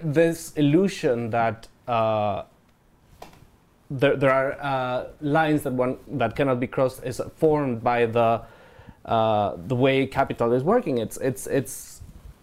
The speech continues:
it's, uh, pu-, putting a, a, a, a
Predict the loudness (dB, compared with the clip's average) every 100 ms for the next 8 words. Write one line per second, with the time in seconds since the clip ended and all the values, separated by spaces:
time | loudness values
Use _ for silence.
0 | _ _ _ _ _ -20 -12 -4 -4 -4
1 | -2 -2 0 2 2 2 2 2 2 0
2 | -4 -6 -2 0 0 0 -2 -4 -4 -2